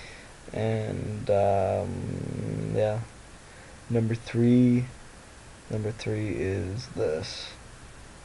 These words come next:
This is number three. Decibel,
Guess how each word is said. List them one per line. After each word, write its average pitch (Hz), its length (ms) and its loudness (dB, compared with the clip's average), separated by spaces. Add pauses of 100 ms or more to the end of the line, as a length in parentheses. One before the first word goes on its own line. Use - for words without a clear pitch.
(140)
This 110 100 -8
is - 60 -8
number 92 220 -4
three. 92 340 -6 (1500)
Decibel, 113 840 8